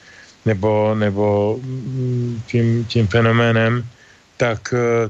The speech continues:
to je naše chyba. Eh, bohužel se opakuje v historii mnohokrát. Eh, slyším každ-, na každém kroku názor, že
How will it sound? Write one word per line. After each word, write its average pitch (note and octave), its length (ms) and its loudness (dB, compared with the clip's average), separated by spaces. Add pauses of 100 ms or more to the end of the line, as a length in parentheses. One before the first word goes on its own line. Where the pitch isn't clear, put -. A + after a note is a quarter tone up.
to A#2 160 -2
je A#2 180 0
naše G#2+ 300 -4
chyba. F#2+ 380 -4
Eh, G#2+ 1000 -2 (400)
bohužel B2 680 2
se - 180 -4
opakuje B2 520 -4
v G#2 160 -2
historii B2 360 -2
mnohokrát. A2+ 760 0 (640)
Eh, A2 400 2
slyším A#2+ 1120 -2
každ-, G#2+ 320 0
na G#2+ 120 2
každém A2 360 0
kroku G#2 400 -2
názor, G2 560 0
že G2 240 0